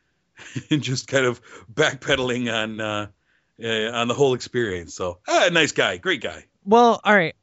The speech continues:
Speaker 2: When I
Speaker 1: Step into a, a hallowed franchise and take a dump on it.
Speaker 2: <laughs> W-, when I was watching this, feel the tension there. When I,
Speaker 1: <laughs>
Speaker 2: when I was watching this, I was purposely trying to get the new, the buff, you know, bag over my face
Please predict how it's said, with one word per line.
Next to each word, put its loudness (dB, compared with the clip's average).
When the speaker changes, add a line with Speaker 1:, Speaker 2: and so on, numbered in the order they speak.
Speaker 2:
When 2
I 4
Speaker 1:
Step 0
into 4
a, 0
a -2
hallowed 0
franchise 0
and -12
take -6
a -10
dump -4
on 2
it. 6
Speaker 2:
<laughs> -12
W-, -6
when 4
I 4
was 4
watching 0
this, -2
feel 0
the 2
tension -8
there. -10
When 4
I, 4
Speaker 1:
<laughs> -
Speaker 2:
when 0
I 4
was 6
watching 2
this, -2
I 6
was 2
purposely -2
trying -2
to -4
get 0
the -2
new, 2
the 2
buff, 0
you 0
know, 4
bag 4
over 2
my 0
face -2